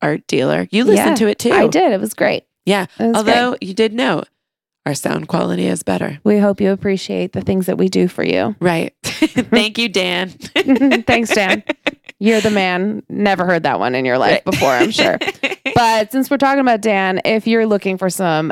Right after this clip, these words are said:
Speaker 2: uh, sweet sound quality, check out Liquid Studios.
Speaker 1: Yeah. Don't be like I Spy, where you could be one of the best podcasts around if you only had Dan.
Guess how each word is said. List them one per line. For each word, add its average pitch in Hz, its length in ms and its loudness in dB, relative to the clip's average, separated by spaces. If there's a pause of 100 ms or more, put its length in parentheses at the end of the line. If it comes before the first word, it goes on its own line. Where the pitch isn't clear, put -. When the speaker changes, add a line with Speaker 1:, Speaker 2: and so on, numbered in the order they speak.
(120)
Speaker 2:
uh, - 60 -2
sweet 196 840 -2
sound 180 460 -2
quality, 170 540 0
check 339 280 -2
out 339 200 0
Liquid 339 280 0
Studios. 240 580 2
Speaker 1:
Yeah. 175 280 0 (200)
Don't 180 200 0
be 214 100 2
like 202 160 2
I 165 200 0
Spy, 160 560 -4 (300)
where 165 140 0
you 156 140 -2
could 165 200 0
be 156 380 2
one 151 340 0
of 190 120 -2
the 151 80 0
best 147 320 -4
podcasts 139 540 -4
around 139 360 -4 (320)
if 156 160 -6
you 156 80 2
only 151 160 0
had 151 160 0
Dan. 165 320 -2